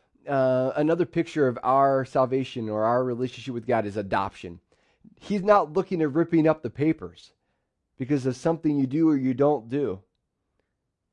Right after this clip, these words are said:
And that should provide us peace. Peace.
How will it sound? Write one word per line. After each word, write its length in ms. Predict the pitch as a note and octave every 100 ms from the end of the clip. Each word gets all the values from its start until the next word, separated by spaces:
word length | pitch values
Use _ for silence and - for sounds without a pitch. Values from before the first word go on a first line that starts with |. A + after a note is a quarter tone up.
| -
And 120 | C#3
that 160 | E3+ F#3
should 280 | G#3+ D#3+
provide 420 | - D3 D3+ D#3+ C#3+
us 240 | B2+ - _ _ _ _ _ _ -
peace. 440 | - - - - _ _ _ _ _ _ _ _ _ _ _ _
Peace. 500 | - - G2 - -